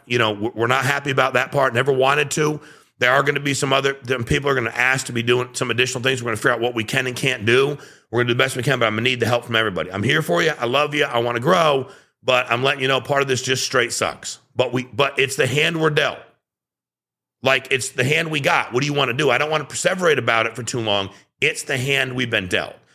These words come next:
So down economies create phenomenal opportunities for people that are workers,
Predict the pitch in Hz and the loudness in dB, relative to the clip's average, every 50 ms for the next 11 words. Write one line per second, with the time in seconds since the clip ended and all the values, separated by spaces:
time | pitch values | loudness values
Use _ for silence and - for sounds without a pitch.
0 | _ _ _ _ _ - - 160 147 139 131 113 - - _ _ _ _ _ _ | _ _ _ _ _ -4 0 2 2 2 0 -2 -6 -14 _ _ _ _ _ _
1 | _ _ _ _ _ _ _ _ _ 117 104 139 139 151 180 214 226 202 160 - | _ _ _ _ _ _ _ _ _ -4 0 2 2 4 2 2 2 0 -2 -4
2 | - - 185 214 226 208 180 139 120 113 110 - - - - - 147 147 139 135 | -4 -2 0 0 2 0 0 0 -2 -4 -4 -6 -8 -10 -8 -2 0 2 2 2
3 | 127 - - - - - 127 123 127 135 143 156 175 185 190 175 143 107 101 95 | 0 -4 -8 -8 -4 -4 -4 -2 -2 0 0 2 2 2 2 2 2 2 0 0
4 | 90 - - _ _ _ _ _ _ _ _ _ _ _ _ _ _ _ _ 117 | -2 -6 -12 _ _ _ _ _ _ _ _ _ _ _ _ _ _ _ _ 0
5 | 135 143 - 147 120 - - 180 202 196 170 143 123 - - 110 - - 139 123 | 0 0 0 -4 -4 -4 -4 -2 0 0 2 0 0 0 -2 -4 -2 -2 -2 -2
6 | 107 117 113 110 104 92 92 98 127 156 156 - - - - - - - | 0 0 0 0 0 0 0 2 2 2 2 0 -6 -12 -12 -12 -12 -14